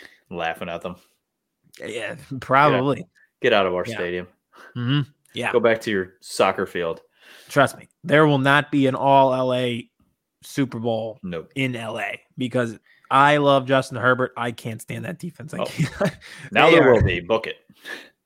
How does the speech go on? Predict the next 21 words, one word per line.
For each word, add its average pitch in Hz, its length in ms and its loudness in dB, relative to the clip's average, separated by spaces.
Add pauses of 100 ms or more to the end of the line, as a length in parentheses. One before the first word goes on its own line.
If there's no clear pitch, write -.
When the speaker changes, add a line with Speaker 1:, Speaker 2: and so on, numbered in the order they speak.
(240)
Speaker 2:
Yeah, 131 260 2
they 127 200 0
are 120 100 0
Speaker 1:
Rams, 131 260 4
Speaker 2:
something. 127 100 0
Speaker 1:
Chargers 107 360 4
in 98 100 -6
the 95 60 -6
Super 92 260 -8
Bowl 85 200 -6
now. 80 220 -8
Speaker 2:
Ye-, 135 260 -4 (140)
yep. 160 260 2 (520)
<laughs> - 460 -10
Stand 170 380 0
by 170 60 2
right 170 220 4
now. 127 300 2 (360)
Old 147 260 -2
takes 160 260 -2
exposed. 123 500 -2